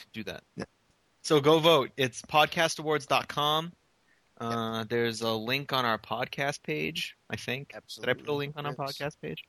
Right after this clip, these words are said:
Speaker 2: Yes. Yes,
Speaker 1: I
Speaker 2: there's a
Speaker 1: did. I
Speaker 2: button.
Speaker 1: did. There's a
Speaker 2: Follow
Speaker 1: button on
Speaker 2: button.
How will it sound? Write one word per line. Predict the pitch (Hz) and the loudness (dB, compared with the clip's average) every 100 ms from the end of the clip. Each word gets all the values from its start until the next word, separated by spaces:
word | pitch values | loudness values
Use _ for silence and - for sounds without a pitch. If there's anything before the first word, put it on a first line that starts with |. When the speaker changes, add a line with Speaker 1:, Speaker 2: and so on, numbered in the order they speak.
| _ | _
Speaker 2:
Yes. | 120 170 98 - - - | -6 -4 -2 -4 -4 -10
Yes, | - 127 120 | -12 -6 -4
Speaker 1:
I | |
Speaker 2:
there's | |
a | 127 | -2
Speaker 1:
did. | 113 | -2
I | 120 143 | -2 0
Speaker 2:
button. | 120 | 0
Speaker 1:
did. | 104 131 117 | 6 6 6
There's | 113 98 | 4 2
a | |
Speaker 2:
Follow | 165 | 4
Speaker 1:
button | 147 151 160 | 6 6 6
on | 143 | 6
Speaker 2:
button. | 135 | 6